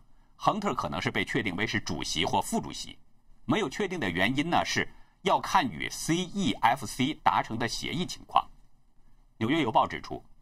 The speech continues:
，C E F C指的是一家上海企业集团。亨特的薪水呢，是八百五十。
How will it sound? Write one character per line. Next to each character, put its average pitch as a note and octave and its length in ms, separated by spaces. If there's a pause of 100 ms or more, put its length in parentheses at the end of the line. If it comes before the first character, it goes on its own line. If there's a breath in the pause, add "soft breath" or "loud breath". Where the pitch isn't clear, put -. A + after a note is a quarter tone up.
(160)
，C - 160
E G3 140
F - 260
C C#3 240
指 D3 140
的 F2 100
是 G#2 140
一 G2+ 100
家 G2+ 200
上 D3+ 240
海 - 200
企 - 180
业 A1 100
集 - 120
团。 A#1 220 (1120)
亨 - 240
特 - 80
的 E3 80
薪 F3+ 180
水 - 200
呢， - 120
是 - 380 (240)
八 D#3 220
百 C3+ 180
五 - 220
十。 - 260